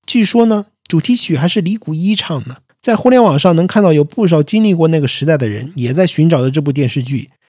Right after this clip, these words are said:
但很可惜，这部电视剧到现在看来似乎已经完全没有任何一点存在过的痕迹了。而在多年来中共格外严厉的审查之下，张宝胜相关的书籍影像资料更是罕见，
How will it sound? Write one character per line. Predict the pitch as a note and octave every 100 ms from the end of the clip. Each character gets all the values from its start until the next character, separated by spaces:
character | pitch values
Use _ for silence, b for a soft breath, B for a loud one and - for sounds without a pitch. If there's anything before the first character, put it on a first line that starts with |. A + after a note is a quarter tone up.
| -
但 | E3
很 | D3 F#3
可 | -
惜， | B2+ - A#2+ C3+ _ _
这 | A3+
部 | A3+
电 | A#3
视 | G#3+ G#3
剧 | G#3+
到 | G3 F#3
现 | - G#3+
在 | F#3+
看 | D#3+ E3
来 | C3+ C#3+ - -
似 | -
乎 | G#3+ B3
已 | F#3+
经 | G3
完 | G#3 A#3
全 | A3
没 | A#3
有 | G3+
任 | G#3+ B3+ G3+
何 | F3+
一 | F3
点 | D3+ B2+
存 | -
在 | C#3+ D#3+
过 | C#3+
的 | C3
痕 | A#2 C3
迹 | D#3
了。 | A#2 A#2 - _ _ _
而 | E3+ A3+
在 | A3
多 | G3+ B3+
年 | A3+
来 | F#3+ E3
中 | E3+ G#3+ G#3+
共 | F#3 D3
格 | D3+
外 | G3+ G3+
严 | D#3 D3+
厉 | G3
的 | F3
审 | C#3 C3+
查 | C3+ C#3
之 | D3+
下， | D3 C#3+ C3 _ _
张 | G#3 A3
宝 | F#3
胜 | E3+ F#3+
相 | F3 F#3+
关 | G3
的 | F#3+
书 | D#3+ G3+ F#3
籍 | G3
影 | G3 C3+
像 | D#3 E3+
资 | D#3
料 | F#3 D#3
更 | C3+ - G3+
是 | -
罕 | B2+ G#2+
见， | A2 B2